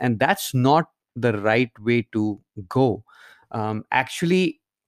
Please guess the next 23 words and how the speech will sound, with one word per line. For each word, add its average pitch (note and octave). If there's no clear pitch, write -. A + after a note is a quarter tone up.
scientifically, D#3
it C#3+
is C3
proven C3+
that B2
you A#2+
cannot, D3+
your B2
conscious E3+
mind C3+
cannot C3+
do C#3
more B2+
than A#2
one B2
task A#2
at A2
a G2
time. A2
It A#2
is B2
not C#3
scientifically B2